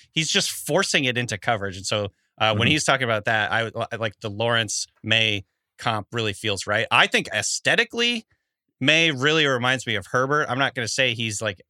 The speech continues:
Speaker 1: you know, obviously an elite quarterback in the N F L like Herbert, but, um, aesthetically talking, I, I just like h-, his arm is a howitzer. Like, when he steps into a, a throw, he can absolutely just,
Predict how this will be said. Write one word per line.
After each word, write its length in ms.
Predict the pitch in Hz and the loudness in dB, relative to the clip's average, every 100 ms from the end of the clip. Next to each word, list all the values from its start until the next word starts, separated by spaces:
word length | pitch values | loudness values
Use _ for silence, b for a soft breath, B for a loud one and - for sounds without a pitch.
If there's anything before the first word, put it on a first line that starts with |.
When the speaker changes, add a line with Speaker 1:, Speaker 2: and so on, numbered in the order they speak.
| _ _ - _ _ | _ _ -20 _ _
Speaker 1:
you 120 | 120 | -4
know, 180 | 110 92 | -2 0
obviously 320 | 92 101 95 | -2 -2 -4
an 80 | 98 | -6
elite 200 | 95 107 | -6 -8
quarterback 360 | - 104 98 90 | -4 -4 -2 -4
in 60 | |
the 60 | 98 | -6
N 60 | 92 | -8
F 120 | 95 | -4
L 120 | 98 | -4
like 200 | 90 87 | -4 -2
Herbert, 280 | 135 101 87 | -2 0 0
but, 200 | 131 104 - _ _ - | 0 0 -4 _ _ -2
um, 280 | 110 104 98 | 0 0 -2
aesthetically 580 | 117 - 202 180 143 101 _ - | -2 2 2 2 -2 -2 _ -4
talking, 420 | 127 113 113 104 - | -2 0 -2 -6 -6
I, 180 | 95 120 - | -2 -2 0
I 100 | 117 | -2
just 220 | 113 - | 0 0
like 140 | 135 - | -2 -2
h-, 100 | - _ _ b _ | -16 _ _ b _
his 120 | 139 131 | -4 0
arm 260 | 120 151 | 2 2
is 100 | 156 | 2
a 60 | 110 | 0
howitzer. 540 | - 151 135 - 73 92 | 0 2 2 -2 -8 -6
Like, 160 | 110 | -2
when 100 | 143 | -2
he 140 | 147 208 | -2 -4
steps 340 | - 160 - | 0 0 0
into 160 | 170 127 | -2 -2
a, 320 | 95 - 113 | -4 -8 -8
a 40 | |
throw, 340 | - 107 120 131 | -6 -2 0 0
he 100 | 147 | -2
can 160 | 127 - | -2 -2
absolutely 460 | 107 - 113 101 | -4 -4 -8 -8
just, 220 | 95 98 | -6 -8